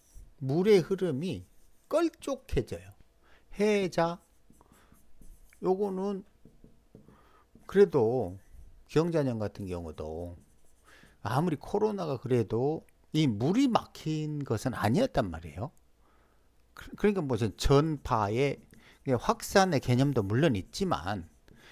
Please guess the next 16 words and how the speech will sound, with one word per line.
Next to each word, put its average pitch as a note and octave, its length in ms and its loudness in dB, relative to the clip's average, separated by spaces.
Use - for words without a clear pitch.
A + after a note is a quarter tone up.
그 E3 160 2
흐름 B3 500 2
자체가 D3 1120 -2
이 C3 200 6
물의 E3 300 6
흐름이 A3+ 320 2
막힌 - 400 -2
것은 C#3 320 2
아니었는데, F#2 800 -6
축년, A3+ 680 0
이렇게 C3+ 300 2
신축 A3+ 760 -2
이렇게 D3+ 240 0
되면 A#2+ 400 -2
문제는 D#3+ 440 0
뭐냐면 B2 480 -2